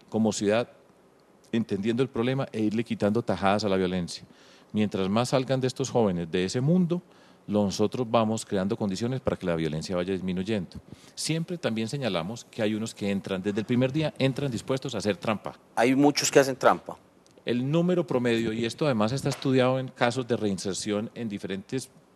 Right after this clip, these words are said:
Speaker 1: eh, escenarios y negociaciones de paz, es entre el diez y el veinte por ciento. Entre el diez y el veinte por ciento entran a hacer trampa. ¿Y entonces qué pasa? Si nosotros, una cifra que a mí me gusta redondear para que se entienda, supongamos que son cuatro mil hoy, ¿sí?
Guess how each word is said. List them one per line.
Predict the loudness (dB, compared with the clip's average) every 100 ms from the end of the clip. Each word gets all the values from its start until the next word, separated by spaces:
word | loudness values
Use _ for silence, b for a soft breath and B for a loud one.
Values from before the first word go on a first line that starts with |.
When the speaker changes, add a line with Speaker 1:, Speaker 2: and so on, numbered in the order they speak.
| _
Speaker 1:
eh, | -2 0 0
escenarios | -6 -4 0 0 2 0 0
y | -2 -2
negociaciones | -2 -4 -4 -6 -2
de | -2
paz, | 2 0 -2 B B -8
es | -4
entre | -4 -2
el | -2
diez | 0 -2 0
y |
el | 0
veinte | -2 -4 -4
por | -6
ciento. | -6 -8 -8 -18 -18 -20 _ b b b
Entre | -8 -4
el | -2
diez | 0 0
y |
el | 0
veinte | -2 -2
por | -2
ciento | -2 0 -2 0
entran | -4 0 -2 -2
a | -2
hacer | -2 -2 -4
trampa. | -2 -2 -4 -20 -20 b b b b
¿Y | -4
entonces | 0 2 4
qué | 4
pasa? | 6 4 0
Si | -4 -2
nosotros, | 0 0 -2 -6 -8 -20 _ _ -12
una | -6 -2
cifra | -2 0 -4
que | -4 -2
a | 0
mí | 0
me | 0
gusta | 0 0 2
redondear | 2 2 0 0
para | 0 -2
que | -2
se | -6
entienda, | -2 -2 -2
supongamos | -6 -4 -2 -2
que | -2
son | 0
cuatro | 2 4 2
mil | 0 -2
hoy, | -2 -2 -4 _ _ _ _ _ B B B
¿sí? | -6 -4